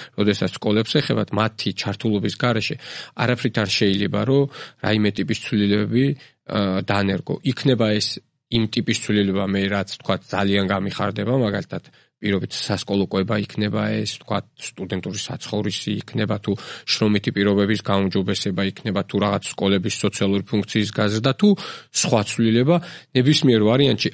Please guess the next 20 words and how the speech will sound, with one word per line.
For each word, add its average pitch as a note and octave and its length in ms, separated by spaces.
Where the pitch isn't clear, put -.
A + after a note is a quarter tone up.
ამ B2 300
ადამიანების, A2 880
ე, G2+ 140
ჩართულობის, A2 920
მათი A2 340
დაყოლიების, G2+ 840
მათი G2+ 300
თანხმობის, G2+ 600
რაღაც A#2 320
საერთო A2+ 340
შეთანხმების, G#2 640
საერთო - 260
კონტრაქტის G#2+ 560
გარეშე B2+ 380
შეუძლებელია, B2+ 680
რომ B2+ 160
რაღაცა, A2+ 460
მ, A2 720
ესეთი, - 440
მ, - 600